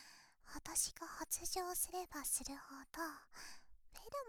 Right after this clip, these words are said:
モンも強くなるから。お兄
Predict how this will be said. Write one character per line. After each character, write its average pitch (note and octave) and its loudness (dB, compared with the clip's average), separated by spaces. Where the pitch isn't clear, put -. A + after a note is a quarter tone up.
モ D#4+ 0
ン C4+ -4
も A#3 -6
強 - 6
く C5 -2
な E4 -4
る D4 -4
か - -8
ら。 A#3 -6
お - -2
兄 C4+ -4